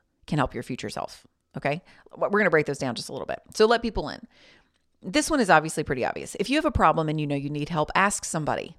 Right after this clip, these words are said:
That's your solution. Ask someone for help. Think through the people in your life and what you need from them. It can be anyone from a friend or a family member that you lean on, or it can be someone that you pay to lean on, like a therapist or an assistant or a housekeeper. I remember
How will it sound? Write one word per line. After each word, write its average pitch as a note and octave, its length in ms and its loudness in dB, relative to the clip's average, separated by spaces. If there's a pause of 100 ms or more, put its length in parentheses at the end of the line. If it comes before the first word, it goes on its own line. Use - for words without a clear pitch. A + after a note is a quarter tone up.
(100)
That's F3 200 4
your G#3 120 -2
solution. D#3 560 -4
Ask - 240 -2
someone F#3 280 -2
for D#3+ 140 -6
help. - 300 -4 (320)
Think A#3 160 2
through C4 140 -2
the A#3 60 -4
people A3+ 280 -2
in A3 80 0
your G#3 100 0
life F3+ 320 0
and E3+ 100 0
what D#3+ 120 -2
you D#3 80 -2
need D3 160 -4
from B2+ 140 -8
them. E2 240 -8 (260)
It G3 120 2
can G#3+ 140 2
be F3+ 140 0
anyone F3 400 2
from D#3 280 -2
a D3 100 -2
friend D3+ 340 0
or D3 80 2
a C#3 60 -2
family F#3 280 -2
member A3 340 2
that - 140 -2
you D3+ 100 -6
lean F#3+ 240 0
on, A3 380 0 (400)
or G#3+ 120 8
it - 20 6
can A3+ 120 0
be G#3+ 120 -4
someone A3 300 0
that G#3 120 0
you G3+ 120 -4
pay G3 320 6
to F3+ 100 2
lean C#3+ 220 -2
on, - 340 -8 (140)
like E3 220 4
a E3 260 4
therapist F3+ 580 0
or D#3 100 -4
an D#3+ 60 -2
assistant D#3+ 500 -6
or D3 140 -2
a D3 40 -2
housekeeper. - 680 -8 (760)
I F3+ 180 6
remember E3+ 800 2